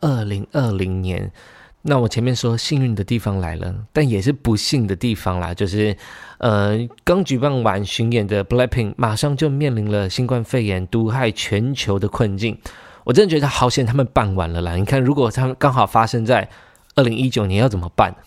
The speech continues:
根本就不可能，因为当时全球几乎停止运作的状态，这种大型演出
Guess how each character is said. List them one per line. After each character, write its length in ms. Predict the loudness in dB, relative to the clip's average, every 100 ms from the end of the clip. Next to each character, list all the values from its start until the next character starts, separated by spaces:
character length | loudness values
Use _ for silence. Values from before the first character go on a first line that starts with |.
| -4
根 120 | 2
本 80 | 2
就 60 | 2
不 140 | 0
可 160 | 0 0
能， 100 | 2
因 100 | 0
为 80 |
当 200 | 0 0
时 240 | 0 0 -2 -8 -20 -8
全 240 | 0 2 2
球 180 | 0
几 220 | 0 0 0
乎 160 | 0
停 240 | 0 -2 0
止 160 | -4
运 240 | 0 0 2
作 140 | 0
的 100 | 0
状 240 | -2 -2
态， 180 | 0 -2
这 120 | 0
种 160 | -2 0
大 200 | 0 0
型 160 | -2 -2
演 200 | -2 0
出 180 | -2